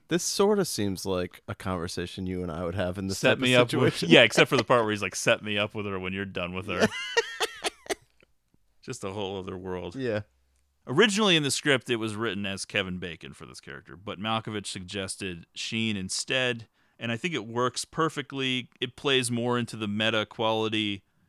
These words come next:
Speaker 2: due to the nature of the conversation that they have.
Speaker 1: Right.
Speaker 2: That feels like something <laughs> Charlie Sheen would say.
Speaker 1: Well, it only gets better with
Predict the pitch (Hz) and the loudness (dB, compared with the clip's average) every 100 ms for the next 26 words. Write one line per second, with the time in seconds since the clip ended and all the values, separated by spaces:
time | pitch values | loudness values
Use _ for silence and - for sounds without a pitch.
0 | _ 147 151 - 127 110 110 123 - 131 | _ 2 4 2 0 2 4 2 2 -2
1 | 113 104 - 120 110 95 90 - 131 131 | -2 -4 -6 -2 -2 -4 -6 0 4 4
2 | - 127 117 113 117 117 113 110 110 107 | 2 -2 -4 0 0 2 2 4 2 2
3 | 110 92 - _ - 113 - 123 117 113 | 4 2 0 _ -6 -6 -2 0 0 0
4 | 110 101 120 107 107 - - 127 156 - | -2 -2 -6 -6 -6 -4 -4 0 -2 -2
5 | - - - - 175 - - - - 214 | -4 -4 -4 -4 -4 -4 -8 -6 2 6
6 | 233 214 233 247 226 120 104 123 151 160 | 6 6 2 2 0 0 2 4 4 4
7 | 131 - | 2 0